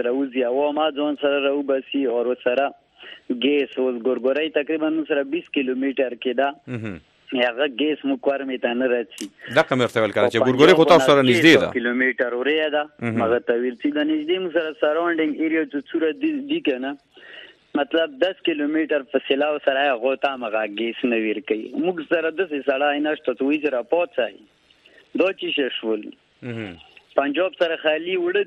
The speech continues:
Speaker 1: دي. اول خپل پنجاب
Speaker 2: نه،
Speaker 1: ته،
Speaker 2: نو ته
Speaker 1: پنجاب
Speaker 2: څنګه؟
Speaker 1: کې به
Speaker 2: زه
Speaker 1: زنګ
Speaker 2: خو
Speaker 1: وساتم.
Speaker 2: ایاز خان وروره، زه ستا،
Speaker 1: پوهیږي که نه؟
Speaker 2: ستا، ستا په دې خبره باندې زه پوه یم. خو زه دا وایم چې لکه ته
Speaker 1: جی،
Speaker 2: دا
Speaker 1: جی.
Speaker 2: وایې چې لکه دفاع وزیر پښتون دی، دا نور پښتانه دي، نو لکه مطلب دوی څنګه بیا خو سګ سړي خو زموږ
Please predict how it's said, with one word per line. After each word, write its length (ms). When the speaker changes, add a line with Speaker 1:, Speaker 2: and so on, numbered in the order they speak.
Speaker 1:
دي. 120
اول 320
خپل 360
پنجاب 420
Speaker 2:
نه، 160
Speaker 1:
ته، 60
Speaker 2:
نو 100
ته 80
Speaker 1:
پنجاب 120
Speaker 2:
څنګه؟ 260
Speaker 1:
کې 60
به 100
Speaker 2:
زه 100
Speaker 1:
زنګ 140
Speaker 2:
خو 100
Speaker 1:
وساتم. 300
Speaker 2:
ایاز 260
خان 220
وروره، 180
زه 100
ستا، 200
Speaker 1:
پوهیږي 60
که 60
نه؟ 60
Speaker 2:
ستا، 420
ستا 160
په 100
دې 160
خبره 220
باندې 280
زه 60
پوه 200
یم. 180
خو 60
زه 140
دا 140
وایم 160
چې 80
لکه 240
ته 60
Speaker 1:
جی، 100
Speaker 2:
دا 100
Speaker 1:
جی. 60
Speaker 2:
وایې 120
چې 140
لکه 140
دفاع 320
وزیر 380
پښتون 380
دی، 140
دا 160
نور 260
پښتانه 420
دي، 60
نو 120
لکه 280
مطلب 320
دوی 100
څنګه 280
بیا 80
خو 160
سګ 180
سړي 200
خو 120
زموږ 160